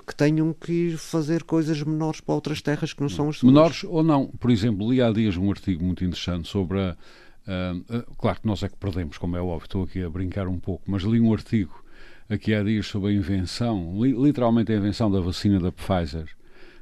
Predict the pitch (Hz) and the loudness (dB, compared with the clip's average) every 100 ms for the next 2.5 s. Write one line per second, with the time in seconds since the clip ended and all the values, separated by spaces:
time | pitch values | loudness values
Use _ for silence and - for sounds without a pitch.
0 | - 98 90 92 87 - 92 85 78 80 | -6 -2 0 0 0 0 0 0 -4 -2
1 | 92 92 95 92 110 - 120 120 127 131 | 0 2 0 -2 -4 0 0 2 2 4
2 | 139 131 123 98 | 4 4 2 -4